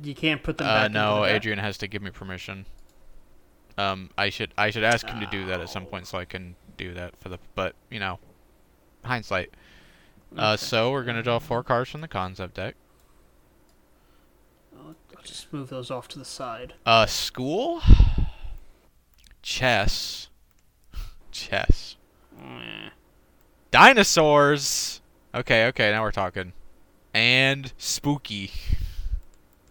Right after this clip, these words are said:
Speaker 2: This is a weird set of cards.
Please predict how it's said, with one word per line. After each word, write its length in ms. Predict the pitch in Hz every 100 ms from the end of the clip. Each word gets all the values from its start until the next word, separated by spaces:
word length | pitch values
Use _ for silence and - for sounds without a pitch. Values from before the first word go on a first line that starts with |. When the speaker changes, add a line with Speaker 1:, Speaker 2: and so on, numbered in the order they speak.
| _ _ _ -
Speaker 2:
This 200 | 131 165
is 140 | 131 110
a 100 | 90
weird 500 | 90 95 117 120 107
set 220 | - 101
of 80 | -
cards. 560 | 98 90 90 - -